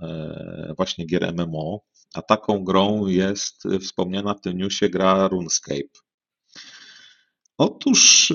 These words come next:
badacze z Malwarebytes, e, zidentyfikowali kampanię.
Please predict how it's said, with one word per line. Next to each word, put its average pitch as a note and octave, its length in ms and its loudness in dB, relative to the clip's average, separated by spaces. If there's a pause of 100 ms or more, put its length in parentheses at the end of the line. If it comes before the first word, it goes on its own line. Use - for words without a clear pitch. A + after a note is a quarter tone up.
(160)
badacze A#2 960 4
z G2 120 -4
Malwarebytes, A#2 960 0
e, A2 40 -2 (2000)
zidentyfikowali A2+ 1300 0
kampanię. F#2 640 -4